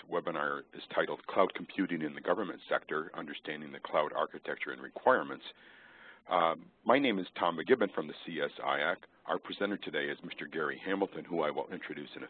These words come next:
few minutes. Uh, before we begin, a, a few comments. Um, all the phones of all the attendees have been muted except for the presenters today. Um, however, you know, questions can be asked at any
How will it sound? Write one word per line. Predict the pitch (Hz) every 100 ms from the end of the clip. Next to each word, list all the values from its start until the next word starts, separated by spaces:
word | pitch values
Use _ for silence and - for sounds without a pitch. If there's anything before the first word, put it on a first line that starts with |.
| -
few | 80 64
minutes. | 69 82 - - - - - - - - -
Uh, | 80 76 - _ _
before | - - 170
we | 143
begin, | 107 90 95 98
a, |
a | - - - -
few | 110
comments. | - 95 87 90 110 - - - -
Um, | 73 71 73 - - - -
all | - 101 104
the | 101 -
phones | 107 98 98 95
of | 85
all | 82 82 85
the | 82 78
attendees | 73 - 95 87 85 -
have | 101
been | 113 104
muted | 85 80 87 85
except | - - 85 - -
for | 117
the | 98
presenters | - 87 82 69 69 -
today. | - 65 64 - _ - - - - -
Um, | 73 71 67 69 _ -
however, | 110 98 104 -
you | 107
know, |
questions | 82 - 127 - 151 143
can | - 117
be | 104 85
asked | 87 87 -
at | 76
any | 90